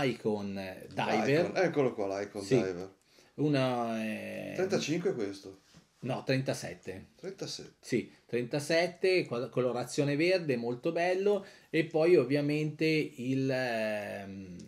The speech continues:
Speaker 2: Pontos.
Speaker 1: Pontos
Speaker 2: Chrono.
Speaker 1: Chrono, eh, orologio molto bello, tra l'altro le abbiamo anche in diverse di fi-, finiture, eh, lo troverete in diverse finiture sul sito, sicché ovviamente forza con la caccia.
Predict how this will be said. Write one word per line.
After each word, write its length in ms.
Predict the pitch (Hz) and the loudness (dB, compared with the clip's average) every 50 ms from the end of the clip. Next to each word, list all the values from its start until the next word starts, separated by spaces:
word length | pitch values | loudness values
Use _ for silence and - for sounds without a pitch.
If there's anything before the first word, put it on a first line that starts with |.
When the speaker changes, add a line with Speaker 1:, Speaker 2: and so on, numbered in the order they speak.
| - - - - - - - _ - 139 | -18 -20 -20 -20 -20 -20 -16 _ -4 -4
Speaker 2:
Pontos. 540 | 135 139 135 135 120 107 - - - - _ | -2 -2 -2 -4 -4 -6 -6 -10 -16 -8 _
Speaker 1:
Pontos 600 | - 143 151 147 147 151 139 139 - 135 120 - | 0 2 2 2 2 0 0 0 2 2 2 2
Speaker 2:
Chrono. 180 | 113 113 110 110 | 0 -4 0 4
Speaker 1:
Chrono, 580 | 135 131 127 120 120 117 123 135 147 160 - - - - - _ _ _ _ _ _ | 6 6 8 6 4 4 2 2 0 0 -2 -8 -18 -20 -20 _ _ _ _ _ _
eh, 300 | - 113 110 110 113 113 | -2 0 2 2 2 2
orologio 420 | 113 120 127 131 131 131 117 131 | 2 0 0 2 2 2 4 4
molto 320 | 127 131 143 139 139 160 | 4 4 2 2 2 2
bello, 380 | 147 131 120 123 131 127 113 110 | 2 2 2 2 2 2 2 0
tra 160 | - 120 113 | 0 -2 -2
l'altro 360 | 117 120 123 120 120 - 120 | -2 -2 -2 -2 -2 -2 -2
le 360 | 113 127 131 - 131 131 139 143 | -2 -2 -2 0 4 6 6 6
abbiamo 500 | 139 139 135 156 160 156 165 160 160 160 | 4 4 4 2 4 2 2 0 0 0
anche 300 | 160 170 170 170 - 165 | 0 0 -2 0 2 2
in 120 | 160 160 | 2 4
diverse 540 | 156 165 165 156 165 165 170 160 - - 170 | 4 4 6 6 6 4 4 2 2 2 2
di 140 | 160 165 151 | 4 2 2
fi-, 260 | 147 - 165 165 165 | 0 0 -2 -2 -2
finiture, 840 | 139 - - 160 156 156 147 147 151 156 151 139 131 127 123 123 - - _ _ _ _ _ | -2 -2 0 2 2 2 2 4 4 6 8 8 6 6 4 2 -2 -8 _ _ _ _ _
eh, 200 | 127 127 127 123 | 0 2 4 4
lo 160 | 127 127 131 | 4 4 2
troverete 440 | - 127 127 131 135 147 151 143 151 | 2 2 2 4 4 4 2 2 2
in 100 | 139 135 | 2 4
diverse 440 | 135 131 147 147 143 139 - 139 | 4 4 4 4 2 2 0 -2
finiture 560 | 139 - 143 135 139 135 135 160 143 123 120 120 | -2 0 0 0 0 2 4 4 4 4 4 2
sul 240 | - - 160 156 | 0 0 -2 -2
sito, 520 | 151 - - 160 175 151 - 117 95 - - - - _ _ | -2 -2 -2 -2 0 0 0 0 0 -2 -6 -14 -20 _ _
sicché 320 | _ - 110 - - 139 | _ -18 -8 -2 0 2
ovviamente 1200 | 123 104 107 110 117 127 135 135 131 135 - 104 101 95 95 90 87 87 85 85 85 82 - - _ _ _ _ | 2 2 0 -2 -2 0 0 0 -2 -2 -2 -2 -2 -2 -2 -6 -8 -12 -14 -14 -16 -18 -20 -20 _ _ _ _
forza 340 | - 135 127 127 - 127 120 | -2 -2 -2 -2 -2 -6 -6
con 100 | - 117 | -4 -6
la 80 | 113 - | -6 -6
caccia. 460 | - - - - - - - - | -8 -10 -12 -12 -14 -16 -16 -14